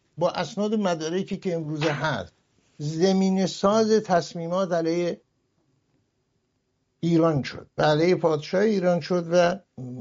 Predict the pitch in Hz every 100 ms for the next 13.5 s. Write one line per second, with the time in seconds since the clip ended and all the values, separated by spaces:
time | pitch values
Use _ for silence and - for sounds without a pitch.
0 | - _ _ _ _ _ 151 165 160 -
1 | 196 196 180 175 - _ 147 151 156 165
2 | 156 143 135 143 190 202 320 320 302 254
3 | 262 254 240 208 196 180 180 175 196 220
4 | 165 170 147 139 147 196 175 151 135 139
5 | 143 147 143 131 120 113 120 131 123 131
6 | 127 - 131 123 123 _ _ 156 156 147
7 | 156 151 123 113 120 143 156 160 143 139
8 | 135 131 147 151 147 143 147 147 131 127
9 | 123 120 123 _ _ - - 185 202 208
10 | 208 185 190 - 233 226 _ _ - 220
11 | 220 208 214 180 170 170 175 185 254 240
12 | 262 214 214 - 247 262 226 202 185 196
13 | 190 190 220 190 156